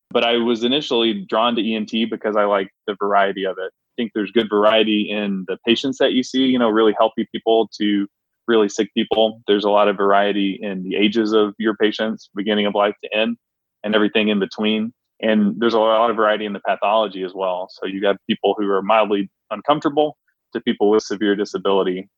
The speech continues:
And then lastly, I think there's a good variety in the way that you help those people.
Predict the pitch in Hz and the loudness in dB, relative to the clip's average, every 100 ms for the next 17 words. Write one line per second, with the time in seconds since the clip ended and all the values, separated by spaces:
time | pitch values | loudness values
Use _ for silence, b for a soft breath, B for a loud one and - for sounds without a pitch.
0 | _ 113 120 123 170 180 110 107 113 113 | _ 0 2 4 2 2 0 2 0 -2
1 | 104 104 107 107 110 107 101 95 101 107 | -2 -2 0 2 2 2 -2 0 0 0
2 | 98 101 95 117 - 98 - 104 98 98 | 0 -4 0 0 0 -4 -8 -10 -6 -6